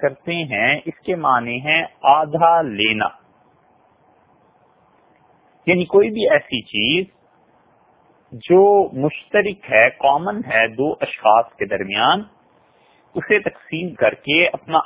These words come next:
آدھا حصہ لے لینا اور آدھے حصے کو فریق ثانی کے لیے چھوڑ دینا، شریعت کی اصطلاح میں عدل اور انصاف کے معنی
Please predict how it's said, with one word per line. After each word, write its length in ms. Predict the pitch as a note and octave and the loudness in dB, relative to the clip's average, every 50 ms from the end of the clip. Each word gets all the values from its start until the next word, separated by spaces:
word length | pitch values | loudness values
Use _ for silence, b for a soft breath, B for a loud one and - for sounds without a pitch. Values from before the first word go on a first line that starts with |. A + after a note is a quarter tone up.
| - C3+ | 4 4
آدھا 300 | C#3 D3 D3+ E3 F#3+ G3 F3+ | 4 4 2 2 2 2 2
حصہ 340 | D#3+ C3 - _ - C3 A2+ G2 | 0 -6 -6 _ 0 0 0 0
لے 180 | F#2 F2+ F#2+ G2 | -2 -6 -6 -4
لینا 320 | G#2 A2 A#2+ D#3 F#3 G3+ - - b b b b b b b - | -6 -6 -4 -2 -2 -4 -4 -6 b b b b b b b 0
اور 100 | C#3+ C#3+ C#3 - D3 | 0 2 2 2 2
آدھے 340 | E3+ F3+ F#3 F3 G3 A3 A3 | 2 2 2 2 2 2 2
حصے 420 | G#3 F3 C#3 - _ _ - B2+ A#2+ | 2 0 -4 -8 _ _ -2 0 0
کو 160 | - - D#3 D#3 E3+ E3 - | 0 0 0 0 0 0 -2
فریق 340 | - D3+ C3+ C#3+ C#3 - - D3 C3 - | -2 -4 -4 -4 -6 -4 -4 -4 -4 0
ثانی 380 | - C3 C3 C#3 D#3 F3+ G3 F#3+ | 2 2 2 2 0 -2 -8 -8
کے 120 | - - | -6 -8
لیے 260 | C#3+ C#3+ D3 D3+ D3+ C#3 - | -8 -6 -6 -6 -6 -6 -8
چھوڑ 240 | - - - F3+ F#3 F3+ C#3 | -12 -4 0 0 0 0 0
دینا، 340 | G#2 G#2 G#2 G2+ G2+ A2 B2 C#3+ E3 E3+ b b b b b b b - | -2 -2 -2 0 0 0 0 0 0 -2 b b b b b b b -16
شریعت 640 | - - E3+ D#3+ D3+ E3+ E3+ F#3 G3+ G3 G3 _ _ | -2 0 0 0 0 -2 -2 0 -2 -2 -2 _ _
کی 80 | D#3+ - - | -10 -10 -10
اصطلاح 640 | C3 - _ _ - B2 A#2 A#2 A2 G#2+ G#2 G2+ A2+ | -14 -18 _ _ -2 0 2 4 4 4 2 2 -2
میں 260 | A2+ A#2 C3 D3+ E3 E3 D#3 - C#3 D3+ | -6 -10 -8 -6 -6 -6 -6 -2 -2 -2
عدل 280 | F3 E3+ G3 G#3 G3 F3 - | 0 0 0 -2 -2 0 0
اور 140 | D3 C#3+ C#3 - | 0 0 0 -2
انصاف 580 | - C3+ B2+ B2 - _ B2 A#2 A#2 A#2 A#2 A#2 - _ _ - | -6 -10 -10 -12 -2 _ 4 4 4 4 2 0 -2 _ _ -6
کے 140 | D#3 D#3+ D#3+ | -4 -4 -2
معنی 640 | C#3+ B2 A2+ G#2+ A2 A2+ A2+ A#2 A#2 B2 C3 C#3 | -2 0 0 2 4 4 4 2 0 0 0 2